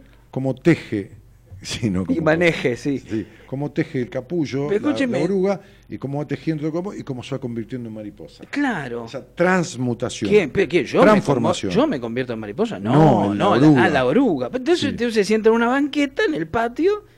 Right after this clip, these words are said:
Speaker 2: y
Speaker 1: Sí.
Speaker 2: está todo el día así mirando
Speaker 1: Sí.
Speaker 2: cómo la oruga se convierte en mariposa.
Speaker 1: Sí.
Speaker 2: Qué act-, qué atractiva actividad, Martínez.
Speaker 1: Sí.
Speaker 2: Yo creo que voy a dejar todo esto.
Speaker 1: Sí.
Speaker 2: Mañana voy a comprar en Mercado Libre esa bolsa con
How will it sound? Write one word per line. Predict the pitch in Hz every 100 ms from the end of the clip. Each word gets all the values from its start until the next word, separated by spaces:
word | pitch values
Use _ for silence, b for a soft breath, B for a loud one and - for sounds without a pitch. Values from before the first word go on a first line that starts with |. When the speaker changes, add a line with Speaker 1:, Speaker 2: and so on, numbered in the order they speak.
| b
Speaker 2:
y | 185
Speaker 1:
Sí. |
Speaker 2:
está | 185 214
todo | 226 233
el | 226
día | 233
así | 208 - 262
mirando | 262 196 220 226
Speaker 1:
Sí. |
Speaker 2:
cómo | 180 180
la | 170 165
oruga | 180 226 196
se | 151
convierte | 147 170 165
en | 139
mariposa. | 139 160 220 214 117 - 110 110
Speaker 1:
Sí. | - 85 80 64 -
Speaker 2:
Qué | 175 170
act-, | - 156
qué | 185
atractiva | - 123 - 175 202 131 120 110 107 104
actividad, | 107 127 135 302 202 95
Martínez. | 98 101 135 127 107
Speaker 1:
Sí. | - - 95 76
Speaker 2:
Yo | 71 339
creo | 165 135
que | 139
voy | 147
a | 139
dejar | 120 139 131
todo | 131 127
esto. | 160 - 190 - b b b b
Speaker 1:
Sí. | 135
Speaker 2:
Mañana | 143 175 180
voy | 151
a | 135
comprar | 131 139
en | 131
Mercado | 131 131 131
Libre | 131 135 131
esa | 120 117
bolsa | 143 143 120 120
con | 104 101 98